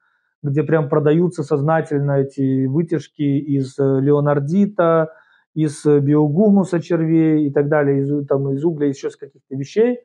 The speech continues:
из сапропеля. А, делаются водные вытяжки с последующим четким прямым ре-, руководством для использования в кормах для сельскохозяйственных животных.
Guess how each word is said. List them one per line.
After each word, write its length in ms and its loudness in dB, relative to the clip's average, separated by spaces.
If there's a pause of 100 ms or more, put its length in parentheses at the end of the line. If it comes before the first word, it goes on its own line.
(320)
из 120 -12
сапропеля. 880 0 (640)
А, 840 0
делаются 380 2
водные 280 0
вытяжки 460 0
с 80 -8
последующим 720 -2
четким 520 -2
прямым 380 0
ре-, 240 0
руководством 720 0
для 120 0
использования 540 -2
в 40 -20
кормах 380 -2
для 100 -4
сельскохозяйственных 680 -8
животных. 320 -10